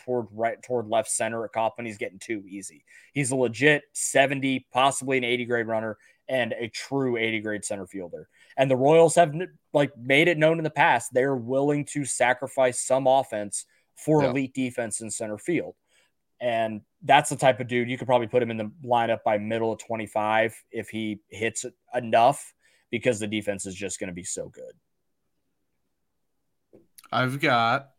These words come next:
Speaker 3: Kyle Teel, big Kyle Teel, as my number one guy.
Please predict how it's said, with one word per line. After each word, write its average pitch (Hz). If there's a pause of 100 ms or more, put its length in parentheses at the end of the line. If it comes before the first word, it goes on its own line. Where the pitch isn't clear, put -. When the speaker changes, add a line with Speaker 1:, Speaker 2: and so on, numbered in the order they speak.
(280)
Speaker 3:
Kyle 131
Teel, 123 (320)
big 123
Kyle 131
Teel, 123 (180)
as 113
my 117
number 113
one 104
guy. 131